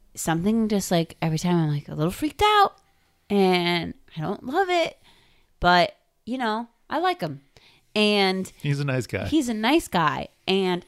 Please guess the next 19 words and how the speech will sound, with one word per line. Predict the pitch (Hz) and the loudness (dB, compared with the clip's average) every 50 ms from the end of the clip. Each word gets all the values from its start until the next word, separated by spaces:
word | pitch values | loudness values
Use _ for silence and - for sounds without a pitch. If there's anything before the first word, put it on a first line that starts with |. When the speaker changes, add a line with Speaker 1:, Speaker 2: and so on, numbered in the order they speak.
| - | -6
Speaker 1:
I | 185 | -4
really | 175 165 175 196 214 220 247 262 | -4 -4 -4 -4 -2 -2 -2 -2
liked | 247 254 240 254 - | 0 0 0 -2 -2
the | 233 | -6
dynamic | 208 - 196 180 165 165 185 190 208 220 220 - | -4 -2 0 0 0 0 0 0 0 -2 -4 -6
between | - - - - 196 185 | -8 -8 -6 -4 -2 -2
him | 190 202 196 190 190 | 0 0 0 0 0
and | 190 185 175 | -2 -4 -4
the | 170 | -8
twins, | - - - 190 202 214 226 240 247 262 269 269 247 240 - - - | -8 -8 -6 -2 0 0 0 0 0 0 -2 -2 -4 -6 -6 -2 0
and | 165 165 165 165 165 160 160 160 | 2 2 2 0 0 -2 -2 -2
the | 165 160 | -2 0
way | 160 180 185 214 | 2 4 4 4
that | 220 233 208 | 4 2 0
these | 202 220 214 202 | 0 0 -2 -2
two | - - - 214 208 | -4 -6 -8 -8 -8
twins | - - 190 190 190 196 208 196 170 | -8 -6 -4 -4 -2 -2 -4 -6 -6
just, | - 170 170 - - | -6 -6 -6 -4 -4
like, | 170 160 151 147 147 - - | -4 -4 -4 -4 -8 -12 -18